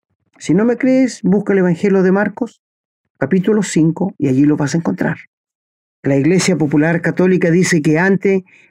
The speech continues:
a los primos se les decía hermano. ¿Cómo, cómo le va a decir hermano? ¿Qué primo? ¿De qué primo me hablan? Dice su hijo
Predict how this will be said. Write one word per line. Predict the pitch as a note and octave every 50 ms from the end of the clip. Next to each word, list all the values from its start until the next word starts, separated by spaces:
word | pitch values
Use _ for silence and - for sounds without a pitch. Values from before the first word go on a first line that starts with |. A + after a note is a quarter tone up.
| _ _ _ _ _ _ _
a | - F3+
los | F3 E3+ - -
primos | - G3+ F#3+ A3 A3+ A3+ G3+ -
se | - F3+
les | E3 E3 D#3
decía | D#3 C#3 - - F#3 E3+
hermano. | D#3+ D#3 D3 F3 F3 D#3 B2+ A2+ A#2 -
¿Cómo, | - A3 F#3+ -
cómo | - C4 B3 B3+ B3+
le | C4 A3
va | A#3+
a | A#3
decir | A#3+ G#3 F#3+ - B3 G#3
hermano? | G#3 G#3+ G#3+ B3+ C#4 C#4 C4+ A3+ E3+ - _ _ - -
¿Qué | D4+ D4
primo? | - - D#4 D#4+ E4 D#4 C4 A3+
¿De | G3 A#3 F#3
qué | C#4 C#4
primo | G#3 A#3+ C#4 C4+ C4
me | A#3+ B3 B3+
hablan? | C#4 C#4+ B3+ A#3 F#3 D#3 C#3 C#3 - _ _ _ _ _ _ _ _ _ _ _ _ _ _ _
Dice | F3+ F#3 A#3+ F#3+ - A#3 A#3 F#3+
su | - - G3
hijo | A3 B3 A3 - - A#3+ A3+ F#3 - _